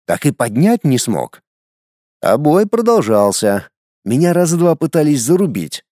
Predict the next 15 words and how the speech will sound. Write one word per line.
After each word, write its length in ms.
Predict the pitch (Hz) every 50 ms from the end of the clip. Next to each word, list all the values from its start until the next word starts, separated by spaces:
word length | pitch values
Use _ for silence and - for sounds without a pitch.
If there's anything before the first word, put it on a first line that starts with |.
| _ _ _
Один 380 | - - 110 98 120 185 208 208
раз 160 | 208 214 180
зарезать 760 | 123 123 180 180 127 110 110 113 113 107 127 120 - - - _ _
и 140 | 92 110 120
полтора 500 | - 185 208 202 - 196 165 175 185 180
раза 360 | 160 165 170 135 156 151 147
оглушить. 640 | 131 113 113 113 101 - - 76 65 - - - - _ _ _ _ _ _ _ _ _ _ _ _ _ _ _
Полтора, 580 | - 107 - 123 170 202 202 135 87 67 - -
потому 300 | _ - 165 165 185 190
что 180 | 170 - - 156
вторая 380 | - - 151 165 185 180 151 127
попытка 580 | - 143 - - 180 156 - - 160 165 - - _ -
удалась. 600 | 143 123 123 107 90 80 55 - - - - - _ _ _ _ _ _ _ _ _ _ _ _ _ _ _ _ _
Так 240 | - 185 226 220 -
огрели, 680 | 180 120 107 113 113 117 104 87 78 78 73 69 -